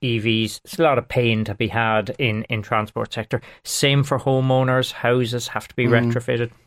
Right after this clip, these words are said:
Speaker 1: Agriculture is in this thing where, you know, they're still trying to increase the market. And the miles of market's going up, emissions are going up.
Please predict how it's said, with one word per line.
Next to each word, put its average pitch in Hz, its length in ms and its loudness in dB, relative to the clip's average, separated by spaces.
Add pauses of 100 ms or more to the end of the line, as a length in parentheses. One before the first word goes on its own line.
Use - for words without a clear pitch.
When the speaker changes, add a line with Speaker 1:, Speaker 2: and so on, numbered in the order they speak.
(960)
Speaker 1:
Agriculture 151 800 0 (420)
is 139 120 2
in 139 140 4
this 131 200 2
thing 123 300 0
where, 113 440 4 (120)
you 123 160 0
know, 113 180 4 (100)
they're - 80 -10
still 139 200 0
trying 127 280 -2
to - 180 -2
increase 113 400 -2
the 107 100 -6
market. - 460 -4 (460)
And 127 200 0
the 123 60 2
miles 135 260 2
of 139 60 2
market's 131 400 0
going 113 240 2
up, - 180 -2 (140)
emissions 175 460 0
are 110 100 2
going 104 280 -4
up. - 220 -10